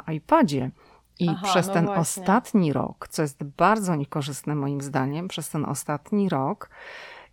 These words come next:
Speaker 1: dzieci bardzo mało piszą na papierze.
Speaker 2: Mhm.
Speaker 1: M-, mam nadzieję, że to się zmieni, jak wrócą do klasy. Teraz mój syn jest w tym systemie hybrydowym, więc dwa razy w tygodniu chodzi do szkoły, jest fizycznie
Speaker 2: Mhm.
Speaker 1: w szkole i zaczynają coś tam pisać.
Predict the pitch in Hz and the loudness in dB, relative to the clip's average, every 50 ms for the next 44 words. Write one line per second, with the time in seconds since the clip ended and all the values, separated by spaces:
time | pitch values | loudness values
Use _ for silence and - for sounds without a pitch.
0 | _ _ - 165 160 156 - - 190 190 220 - _ - _ - 175 160 175 165 | _ _ -4 -4 -4 -2 -2 -2 -2 -2 -4 -6 _ -18 _ -8 -6 -2 0 0
1 | 160 160 156 165 190 175 160 156 147 147 151 160 160 - - - 160 147 - 170 | 0 0 0 0 0 0 0 0 0 -2 -4 -6 -8 -8 -6 -6 -4 -4 -2 -2
2 | 156 151 147 143 - - 143 - - - 175 165 165 156 151 - - 170 190 208 | 0 0 0 -2 -4 -6 -8 -8 -8 -6 -4 -2 -2 -2 -4 -6 -6 -8 -8 -8
3 | 208 202 185 165 202 196 190 156 156 160 156 147 160 196 _ _ _ - 240 _ | -8 -8 -8 -8 -6 -4 -2 0 0 0 -2 -2 -4 -8 _ _ _ -20 -20 _
4 | - - 175 170 175 170 165 156 165 170 160 151 - - 156 - - 160 151 156 | -6 -2 0 0 2 2 0 0 -2 -2 -4 -4 -4 -4 -6 -4 -4 -4 -2 0
5 | 165 165 190 196 180 160 151 147 147 151 165 160 - - 156 147 147 151 156 - | 0 2 2 2 2 0 -2 -2 -4 -4 -6 -4 -4 -4 -4 -4 -2 -4 -4 -4
6 | - 160 139 120 - - - 165 165 - - - 156 - - - - - - - | -2 -2 -2 -2 -4 -4 -4 -4 -2 -2 -2 -2 -2 -4 -6 -8 -10 -8 -6 -4
7 | 160 156 151 - - - 160 156 147 139 - - - 156 143 - - - - - | -4 -2 -4 -4 -4 -2 -2 -2 -2 -4 -6 -6 -4 -4 -2 -2 -4 -6 -4 -2
8 | 165 156 151 143 - 170 151 - 156 147 143 170 165 160 165 156 135 160 147 147 | -2 0 -2 -2 -2 -2 -2 0 0 0 0 0 0 0 0 -2 0 0 0 -2
9 | - - - - 151 151 147 147 143 - - 151 147 156 147 147 156 147 139 131 | -2 -4 -4 -4 -2 -2 -2 -4 -4 -8 -10 -8 -4 -4 -2 -2 -2 -4 -4 -4
10 | 151 147 147 143 147 143 143 - _ _ _ - - - - - - - - 165 | -4 -6 -4 -4 -4 -6 -6 -8 _ _ _ -8 -4 -4 -4 -4 -4 -2 0 0
11 | 147 139 147 151 156 160 160 151 - - - - - 147 - 170 208 - - 175 | 0 0 -2 -2 -4 -2 -4 -4 -4 -6 -10 -12 -12 -6 -2 -2 -2 0 0 0
12 | 151 151 170 175 185 - - - 160 143 135 139 139 175 226 - - - - - | -2 -2 -2 -4 -6 -6 -4 0 0 0 2 0 0 -2 -4 -6 -10 -16 -14 -14
13 | - - - - - - _ _ - 175 165 147 175 165 - - - 170 156 151 | -14 -14 -16 -16 -18 -20 _ _ -2 -2 0 2 2 0 0 0 -2 -2 -2 -2
14 | 151 143 143 - 147 - - 143 147 147 - - 233 220 - - - - - - | -2 -4 -4 -6 -8 -6 -4 -4 -4 -4 -2 -2 -2 0 0 -2 -4 -4 -6 -10
15 | - - | -10 -10